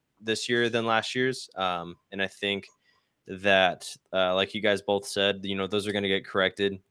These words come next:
um, I think pretty quickly, hopefully. Um, uh, so I, I, I'm hoping that that's just kinda lingering from maybe last year, and then it'll, it'll tune up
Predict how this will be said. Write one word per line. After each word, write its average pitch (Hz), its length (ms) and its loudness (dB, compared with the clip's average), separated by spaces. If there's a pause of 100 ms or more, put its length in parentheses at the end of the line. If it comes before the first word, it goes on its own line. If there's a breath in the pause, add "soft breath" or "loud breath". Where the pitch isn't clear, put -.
um, 95 220 0
I 98 60 2
think 110 220 -4
pretty 117 180 0
quickly, 123 380 -2
hopefully. 135 600 0 (520 soft breath)
Um, 92 440 2 (180)
uh, 80 100 -12 (200)
so 104 200 0
I, 98 360 0
I, - 120 -8
I'm 104 160 -4
hoping 123 300 2
that 107 140 -2
that's 104 200 2
just - 160 -10
kinda 101 160 0
lingering 104 420 2
from 107 160 -6
maybe 101 160 0
last 98 400 4
year, 104 260 4
and 95 140 0
then 95 260 -2
it'll, 92 460 2
it'll 92 200 -2
tune 101 220 -4
up 90 220 0